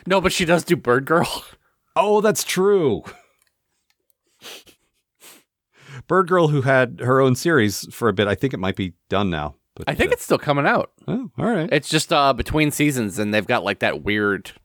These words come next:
Speaker 2: Yeah.
Speaker 1: like, two years between seasons or however stuff
Speaker 2: Yeah.
Speaker 1: works now.
Speaker 2: It was, it was okay. It wasn't
Speaker 1: Yeah.
Speaker 2: quite as good as her appearances on, uh, on
Speaker 1: Uh,
Speaker 2: Birdman, but, uh,
Speaker 1: I wanted to like it more than I did like it, you know?
Speaker 2: Yeah.
Speaker 1: You know when that happens?
Speaker 2: Yeah. But it's great that she's that character, 'cause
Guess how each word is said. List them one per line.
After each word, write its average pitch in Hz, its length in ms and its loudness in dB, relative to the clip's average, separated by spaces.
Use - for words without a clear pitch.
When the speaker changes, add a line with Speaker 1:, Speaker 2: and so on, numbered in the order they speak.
Speaker 2:
Yeah. 87 140 -6
Speaker 1:
like, 82 160 -2
two - 180 -2
years 101 280 0
between 107 300 -4
seasons 95 440 -4
or 85 100 -4
however 85 300 -2
stuff - 260 -4
Speaker 2:
Yeah. 82 160 -4
Speaker 1:
works - 240 -10
now. 82 220 -4
Speaker 2:
It - 80 -8
was, 294 220 -2
it 214 180 -2
was 262 160 -4
okay. 76 420 -2
It 104 80 -6
wasn't 123 260 0
Speaker 1:
Yeah. 294 60 0
Speaker 2:
quite 117 200 0
as 98 100 0
good 113 140 2
as 87 80 0
her 98 120 0
appearances 85 500 -2
on, 73 280 -2
uh, 71 200 -10
on 92 120 -2
Speaker 1:
Uh, 110 320 2
Speaker 2:
Birdman, 67 160 -12
but, - 120 -16
uh, - 40 -14
Speaker 1:
I 147 100 0
wanted 151 380 0
to 151 80 0
like 117 240 0
it - 60 -10
more 107 220 0
than 98 340 -4
I 85 140 -2
did 78 260 -6
like 76 260 -2
it, - 120 -4
you 101 80 0
know? 113 320 0
Speaker 2:
Yeah. 110 360 0
Speaker 1:
You 110 100 -2
know 123 100 0
when 123 100 -2
that 127 140 0
happens? 131 580 -4
Speaker 2:
Yeah. 78 360 -10
But 156 120 2
it's 170 100 -4
great 185 240 0
that 135 120 -2
she's 120 220 -2
that 110 140 2
character, 95 380 0
'cause - 320 -8